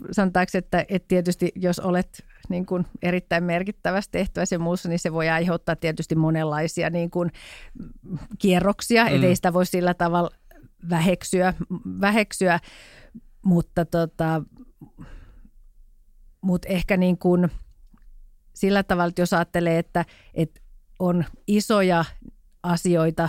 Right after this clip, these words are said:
Speaker 1: missä toiminnassa, niin kuin, nyykähdetään,
Speaker 2: Mm.
Speaker 1: niin, niin mun kokemus on se, että ne harvoin tulee ihan puskista.
Speaker 2: Niin.
Speaker 1: Ja, niin kuin, vaan että useinhan, niin kuin, moni asia, niin kuin,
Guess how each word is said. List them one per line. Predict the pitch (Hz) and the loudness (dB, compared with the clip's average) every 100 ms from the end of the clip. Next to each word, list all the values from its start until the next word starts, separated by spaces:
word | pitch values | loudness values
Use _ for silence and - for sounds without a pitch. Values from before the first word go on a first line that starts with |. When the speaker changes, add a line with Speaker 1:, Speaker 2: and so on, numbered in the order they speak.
| - | -2
Speaker 1:
missä | 165 160 170 | -2 -2 -4
toiminnassa, | 170 170 165 160 151 147 - 147 | 0 0 2 2 0 -2 -4 -4
niin | 143 156 | -4 -4
kuin, | 151 151 226 - - - - _ - - 190 | -4 -4 -4 -8 -20 -20 -20 _ -20 -4 2
nyykähdetään, | 165 160 156 160 - 170 175 - 196 202 214 | 4 4 2 -2 -2 -2 -2 0 2 4 4
Speaker 2:
Mm. | 127 120 - - - | 2 -2 -10 -8 2
Speaker 1:
niin, | 180 180 175 _ _ - | 4 4 2 _ _ -2
niin | 185 180 175 _ _ - - - | 2 2 0 _ _ -20 -20 -14
mun | 180 185 180 185 180 | -2 0 2 2 2
kokemus | 196 196 196 175 185 | 2 2 2 2 2
on | 175 | 2
se, | 180 | 0
että | 175 | 2
ne | 175 | 0
harvoin | 175 226 285 220 170 170 | 4 4 4 2 0 2
tulee | 165 160 156 | 2 2 2
ihan | 185 175 185 156 - | 2 2 0 -2 -2
puskista. | 156 147 - - - - - 254 277 - | -4 -4 -12 -16 -10 -10 -2 -2 -2 -2
Speaker 2:
Niin. | 127 120 113 110 - 185 | -2 0 -2 -6 -6 2
Speaker 1:
Ja, | 185 175 190 | 2 4 4
niin | 180 175 | 4 4
kuin, | 185 180 | 0 2
vaan | 170 175 | 2 2
että | 180 | 2
useinhan, | 170 202 202 202 185 - | 2 2 4 2 0 -2
niin | 175 160 | -2 0
kuin, | 170 165 - - - _ - | 0 0 -2 -10 -20 _ -2
moni | 190 190 190 185 | 2 4 6 4
asia, | 170 - 175 160 - - | 2 0 0 0 -2 -2
niin | 160 | -2
kuin, | 165 160 | 0 -2